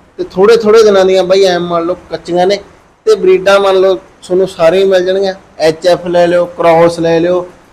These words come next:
ਤੇ ਐਰ ਸ਼ਹਿਰ ਦਾ ਨਗੀਨਾ ਵੀ ਬਾਈ ਕੋਲੇ ਅੱਜ ਹਾਜ਼ਰ ਆ। ਤੇ ਜੇ ਕਿਸੇ ਵੀਰ ਨੇ ਹਾਲੇ ਤੱਕ ਆਪਣਾ ਚੈਨਲ ਸਬਸਕ੍ਰਾਈਬ ਨਹੀਂ ਕੀਤਾ, ਬੇਨਤੀ ਆਪਣੇ ਚੈਨਲ ਨੂੰ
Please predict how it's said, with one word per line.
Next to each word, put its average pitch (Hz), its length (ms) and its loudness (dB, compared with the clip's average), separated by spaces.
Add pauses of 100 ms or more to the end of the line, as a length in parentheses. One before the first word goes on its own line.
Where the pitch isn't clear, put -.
(180)
ਤੇ 208 100 2 (100)
ਐਰ 185 260 4
ਸ਼ਹਿਰ 180 220 2
ਦਾ 190 140 0
ਨਗੀਨਾ 165 360 0
ਵੀ 160 60 -4
ਬਾਈ 151 220 -2
ਕੋਲੇ 147 240 -4
ਅੱਜ 139 80 -6 (160)
ਹਾਜ਼ਰ 139 260 0
ਆ। 120 120 -8 (560)
ਤੇ 202 80 2
ਜੇ 202 180 2
ਕਿਸੇ 220 260 -2
ਵੀਰ 202 260 0
ਨੇ 196 120 2
ਹਾਲੇ 185 240 0
ਤੱਕ 180 240 -4
ਆਪਣਾ 175 260 -6
ਚੈਨਲ 165 400 -6 (360)
ਸਬਸਕ੍ਰਾਈਬ 175 580 -2
ਨਹੀਂ 175 180 -2
ਕੀਤਾ, 180 240 -6
ਬੇਨਤੀ 165 400 -6
ਆਪਣੇ 165 300 -6
ਚੈਨਲ 156 380 -6
ਨੂੰ 151 300 -8